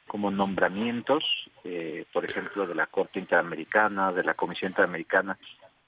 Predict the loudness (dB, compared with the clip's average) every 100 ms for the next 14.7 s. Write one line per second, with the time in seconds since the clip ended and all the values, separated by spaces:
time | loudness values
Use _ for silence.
0 | -2 0 0 0 -2 -2 -6 -10 0 2
1 | 2 -2 -4 -8 -20 _ _ _ _ _
2 | 0 2 4 2 0 0 2 4 2 2
3 | 2 2 2 0 0 2 -2 0 -2 2
4 | 0 0 -4 4 4 6 4 2 4 4
5 | 2 -2 -2 -4 0 4 4 4 2 -4
6 | -6 -10 -10 -12 -12 -12 -2 0 2 0
7 | 0 2 2 2 4 4 4 2 0 0
8 | 0 -2 0 2 2 2 -2 -2 0 -2
9 | 0 -2 -2 0 0 0 -6 -4 0 2
10 | 0 -2 -6 -20 -20 -6 -2 0 -2 0
11 | 2 2 -2 -2 -2 -4 -8 -8 -10 -10
12 | -2 4 4 4 0 -2 -8 -18 -14 2
13 | 4 4 0 0 0 -4 -6 -2 -2 0
14 | 0 2 0 0 -6 -10